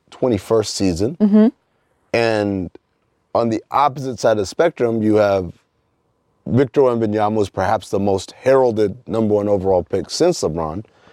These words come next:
Speaker 1: And he's nineteen years old, so he, he's literally younger than LeBron's N B A career.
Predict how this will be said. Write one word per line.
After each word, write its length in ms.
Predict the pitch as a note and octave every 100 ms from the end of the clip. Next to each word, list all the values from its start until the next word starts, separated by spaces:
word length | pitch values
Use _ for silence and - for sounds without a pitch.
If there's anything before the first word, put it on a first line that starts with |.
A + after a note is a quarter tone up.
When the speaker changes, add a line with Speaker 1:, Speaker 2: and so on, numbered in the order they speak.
| _ _ _ -
Speaker 1:
And 380 | B2 A#2+ A#2 G#2 _ _ _ _ _ -
he's 220 | D3 D3+
nineteen 380 | C#3+ C3+ A#2+ B2+
years 180 | A2+ A2
old, 140 | A2+
so 180 | - G#2+
he, 80 | C3+ -
he's 220 | C#3 B2+
literally 360 | C3+ C3+ B2
younger 720 | A2+ G2+ A#2+ B2+ A2 G#2+ G2+ F#2+ _ _ -
than 220 | F#2+ A2
LeBron's 520 | G#2+ F#2+ A2 G#2 G2+ - -
N 180 | G#2
B 140 | F#2+ F#2+
A 100 | E2
career. 400 | - D2+ C2+